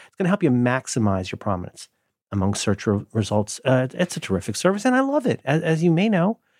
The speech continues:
I've been with Squarespace for, uh, over a decade. Big fans.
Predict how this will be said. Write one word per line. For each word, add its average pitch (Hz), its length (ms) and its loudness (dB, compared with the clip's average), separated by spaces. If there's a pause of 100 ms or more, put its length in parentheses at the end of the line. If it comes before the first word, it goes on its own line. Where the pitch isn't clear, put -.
(200)
I've 131 160 4
been 143 120 2
with 131 200 0
Squarespace 113 380 -2
for, 113 300 0
uh, 101 180 0
over 131 220 2
a 120 40 4
decade. 110 420 2 (200)
Big 233 160 6
fans. 117 380 2